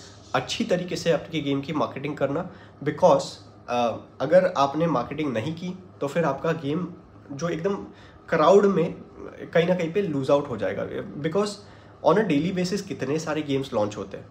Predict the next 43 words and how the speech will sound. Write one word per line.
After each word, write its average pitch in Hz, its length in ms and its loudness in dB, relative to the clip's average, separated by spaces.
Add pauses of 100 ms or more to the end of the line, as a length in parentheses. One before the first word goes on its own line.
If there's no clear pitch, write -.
(280)
तो - 60 -2
आपके 160 420 -2
game 180 240 -2
में 185 120 -6
क्या 151 140 -2
खास 123 340 -4
बात 101 200 -4
है, 110 60 -6
आपका 147 260 0
game 165 220 -2
लोग 156 280 -4
क्यों 165 160 -8
खेलेंगे, 107 360 -8
ये - 160 -8
सारे 226 260 -2
basic 165 500 -6
questions 175 380 -2
आपको 160 220 0
answer 127 280 0
करने 113 280 -4
हैं 139 220 -8 (360)
and 156 440 0
उनको 175 360 0
answer 151 380 -2
करने 131 240 -2
के 135 100 -4
बाद 135 300 -2 (100)
उनके 143 380 -2
relevant 165 560 2 (300)
आपको 135 260 0
actions - 460 -4
लेने 98 240 -6
हैं, 101 180 -12 (420)
right? - 260 -6 (320)
तो 220 280 0 (180)
ये 214 160 -2
जो 233 160 -2
process 165 380 -2
है 202 60 -2
ये 196 80 -4
continuous 143 420 -2
process 101 360 -10
है - 100 -16